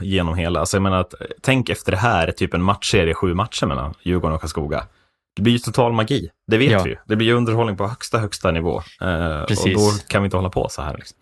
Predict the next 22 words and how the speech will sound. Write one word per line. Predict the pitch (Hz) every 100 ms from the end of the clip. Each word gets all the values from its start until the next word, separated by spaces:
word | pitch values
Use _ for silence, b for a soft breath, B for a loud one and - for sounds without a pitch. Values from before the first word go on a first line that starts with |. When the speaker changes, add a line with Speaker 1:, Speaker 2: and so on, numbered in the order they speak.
| -
Speaker 2:
Ja, | - 110 98 90
precis. | 104 - 90 110
Och | 98
samma | - 104
sak, | 98 - 92
så | -
här, | 95
det | 98
måste | 98 107 - 101
finnas | - 95 90 -
någon | 107 95 90
form | 95 90
av, | 87
liksom, | 87 - 92
så | 87
här, | 78 82 - b b b b
ja, | - 113
men | 104 92 76 82 95 78 _ _ _ _
det | 123
måste | 110 -
finnas | 110 113 104 107
ett, | - -